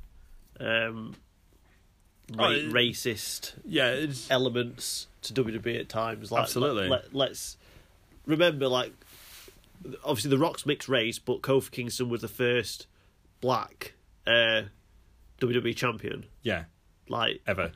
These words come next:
Speaker 1: yeah, like, obviously The Rock, his dad's black and his mum, uh, and his mum's Samoan.
Speaker 2: Yeah.
Speaker 1: So, like, th-, but, yeah, so, but, uh, let, so there's two then, <laughs> right?
Speaker 2: Yeah.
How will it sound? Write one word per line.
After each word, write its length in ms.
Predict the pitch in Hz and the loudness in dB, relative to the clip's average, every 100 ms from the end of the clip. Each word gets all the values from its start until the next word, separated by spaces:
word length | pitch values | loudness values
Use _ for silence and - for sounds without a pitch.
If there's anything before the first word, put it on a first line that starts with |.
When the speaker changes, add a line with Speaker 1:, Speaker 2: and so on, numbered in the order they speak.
| - | -6
Speaker 1:
yeah, 280 | - 131 104 - | 2 4 2 2
like, 160 | 131 | 2
obviously 220 | 139 143 | 4 2
The 80 | 135 | 4
Rock, 260 | 139 135 - | 4 4 0
his 180 | 123 - - | -4 -4 -4
dad's 340 | - 135 - - - | 0 0 -2 -16 -2
black 320 | 127 110 - | 0 0 -2
and 80 | 117 | -6
his 180 | 110 - | -6 -2
mum, 400 | 123 120 113 117 | -2 -2 -8 -6
uh, 100 | 120 117 | -4 -4
and 100 | - | -4
his 100 | 117 | -4
mum's 220 | 101 120 - | -2 -4 -4
Samoan. 540 | 127 117 113 107 - | -2 -2 -2 -6 -8
Speaker 2:
Yeah. 120 | 92 82 - - _ - | -10 -12 -16 -20 _ -4
Speaker 1:
So, 180 | - | 0
like, 300 | 117 110 110 - | 2 2 2 -2
th-, 420 | - - - - - _ _ - | -10 -16 -16 -18 -18 _ _ -2
but, 180 | 131 113 - - _ - | 0 -2 -8 -20 _ 0
yeah, 180 | 131 104 | 2 2
so, 180 | - | 0
but, 260 | 147 151 - - - 139 | 2 2 2 -2 -10 -4
uh, 80 | 180 | 0
let, 140 | 190 196 - 139 | 0 -2 -6 -14
so 160 | 156 - | -8 0
there's 100 | 151 | 2
two 220 | - 151 120 | 4 2 2
then, 260 | 113 110 | -2 -6
<laughs> 40 | - | -2
right? 280 | 135 165 190 | 2 4 4
Speaker 2:
Yeah. 160 | 107 | 2